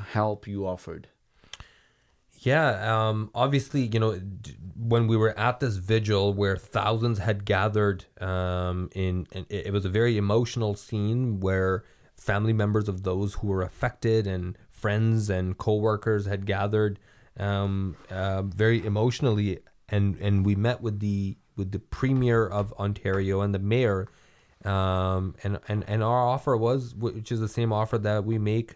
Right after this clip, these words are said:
Speaker 2: uh, to our city, any help that we can offer, whether it's, um, working with Canadian Blood Services to donate blood, uh, offering, um,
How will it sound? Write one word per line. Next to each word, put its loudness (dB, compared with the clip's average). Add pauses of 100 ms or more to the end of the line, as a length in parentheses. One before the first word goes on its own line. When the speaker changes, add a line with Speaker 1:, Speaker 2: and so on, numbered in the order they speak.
(140)
Speaker 2:
uh, 0
to -2
our 2
city, -2
any 2
help -2
that 2
we 2
can -2
offer, 0
whether 2
it's, -2 (360)
um, -2
working -2
with 0
Canadian 2
Blood 2
Services 0
to -2
donate 2
blood, 2 (340)
uh, 0
offering, 0 (320)
um, 2